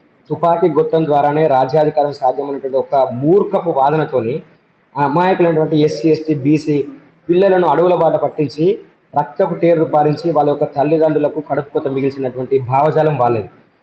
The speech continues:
వాళ్ళ భావజాలం అంటేనే వ్యక్తి నిర్మాణం కాదక్క, వ్యక్తి నిర్మూలన. ఆ వ్యక్తి నిర్మూలన భావజాలం అనేది ఈ రోజులలో పోయింది. ఎందుకంటే ఈ దేశాన్ని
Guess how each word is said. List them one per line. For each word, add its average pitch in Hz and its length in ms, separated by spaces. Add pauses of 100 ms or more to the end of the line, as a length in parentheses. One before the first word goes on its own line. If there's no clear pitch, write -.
(140)
వాళ్ళ 160 120
భావజాలం 175 600
అంటేనే 180 340
వ్యక్తి 170 280
నిర్మాణం 180 440
కాదక్క, 147 300
వ్యక్తి 143 300
నిర్మూలన. 147 520 (540)
ఆ 156 80
వ్యక్తి 156 300
నిర్మూలన 185 380
భావజాలం 175 600
అనేది 170 260
ఈ 208 180
రోజులలో 208 680 (420)
పోయింది. 220 260
ఎందుకంటే 226 720 (200)
ఈ 196 80
దేశాన్ని 214 880